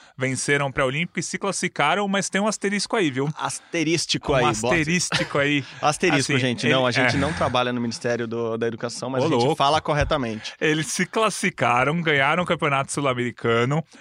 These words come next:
Speaker 1: mas a Confederação Brasileira de Vela tem um regulamento próprio. Segundo eles, além de você conseguir a vaga no torneio, né, ao, ao ganhar o pré-olímpico, eles têm que ficar entre os dezoito primeiros colocados no Campeonato Mundial que vai ser realizado em março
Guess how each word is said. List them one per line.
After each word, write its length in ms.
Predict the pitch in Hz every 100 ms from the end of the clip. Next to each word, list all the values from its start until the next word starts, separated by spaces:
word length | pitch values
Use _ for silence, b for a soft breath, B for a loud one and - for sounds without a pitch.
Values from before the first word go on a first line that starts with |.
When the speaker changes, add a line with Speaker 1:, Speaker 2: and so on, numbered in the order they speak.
| B
Speaker 1:
mas 520 | 156 151 156 220 202 -
a 120 | 139
Confederação 480 | 135 165 170 165 175
Brasileira 380 | 175 156 165 170
de 140 | 165
Vela 280 | 143 151 165
tem 220 | - 160
um 480 | 160 165 160 156 147
regulamento 540 | 135 151 160 156 160 190
próprio. 560 | - 123 110 - 98 B B B B
Segundo 420 | - 160 185 208
eles, 400 | 175 190 196 180 -
além 320 | 147 151 208
de 80 | 196
você 180 | 196 175
conseguir 380 | 170 - 151
a 100 | 151
vaga 340 | 127 135 147 135
no 140 | 123
torneio, 460 | 110 117 120 175 135
né, 200 | 131 120
ao, 180 | 107 110 107
ao 180 | 110
ganhar 220 | 113 117 117
o 40 |
pré-olímpico, 680 | - 120 120 185 190 147 117 b -
eles 160 | 135
têm 140 | - 160
que 80 |
ficar 260 | - 160 160
entre 160 | 170 180
os 160 | 165
dezoito 460 | 143 151 135 185 185
primeiros 400 | 180 165 165 -
colocados 640 | 156 147 - 147 156 160
no 100 | 160
Campeonato 400 | 156 151 151 151
Mundial 300 | 156 139 143
que 60 | 139
vai 80 | 143
ser 100 | 135
realizado 440 | 139 139 139 139
em 40 |
março 480 | 147 127 131 135 -